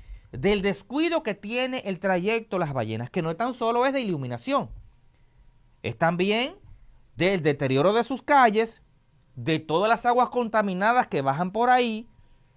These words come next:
del descontrol que tienen con el tema de los parqueos, con la velocidad que andan los motores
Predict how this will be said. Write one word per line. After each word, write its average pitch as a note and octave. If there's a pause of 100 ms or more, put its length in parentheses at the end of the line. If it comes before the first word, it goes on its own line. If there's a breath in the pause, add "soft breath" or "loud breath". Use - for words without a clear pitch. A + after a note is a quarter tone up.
(240)
del D3+
descontrol F#3
que A3+
tienen B3
con F#3
el C3+
tema F#3
de G#3+
los A3+
parqueos, A#3
con F#3+
la F#3
velocidad F3+
que A3+
andan A#3
los A3+
motores A3